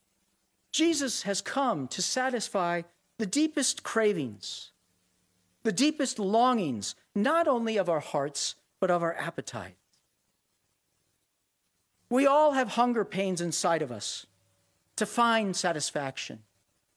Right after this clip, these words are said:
to fill the deepest part of us. And Jesus is saying, "You will find satisfaction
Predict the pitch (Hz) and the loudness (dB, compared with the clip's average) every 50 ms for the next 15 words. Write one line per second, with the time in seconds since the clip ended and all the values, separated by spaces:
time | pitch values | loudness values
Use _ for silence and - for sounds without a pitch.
0 | _ _ _ _ _ _ _ _ _ _ _ - 254 240 - - - 294 302 285 | _ _ _ _ _ _ _ _ _ _ _ 0 0 0 0 0 2 4 6 6
1 | 277 269 233 202 214 185 226 233 220 - 214 - - - - 190 165 151 120 113 | 6 6 4 2 -2 -2 -2 -4 -2 -4 -6 -6 -4 -2 0 0 0 0 -2 -6
2 | 92 - - - - - - - _ _ _ _ _ _ _ _ _ _ _ _ | -8 -8 -8 -8 -8 -10 -12 -14 _ _ _ _ _ _ _ _ _ _ _ _
3 | _ _ _ _ _ _ _ _ _ _ - - 175 185 180 269 294 285 262 226 | _ _ _ _ _ _ _ _ _ _ -4 -2 -2 0 0 0 0 0 -2 -2
4 | 190 - 170 151 - - 196 180 165 160 160 156 147 - _ _ - 208 196 202 | -2 -2 -2 -2 -2 0 0 0 0 -2 -2 -4 -6 -10 _ _ -2 0 2 2
5 | 196 202 - 233 220 226 226 214 - - 202 190 175 160 147 - - 165 147 143 | 2 2 2 2 4 4 4 2 2 2 2 2 2 0 -2 -2 -2 -2 -2 -2
6 | - - - 151 139 | -2 -4 -6 -6 -6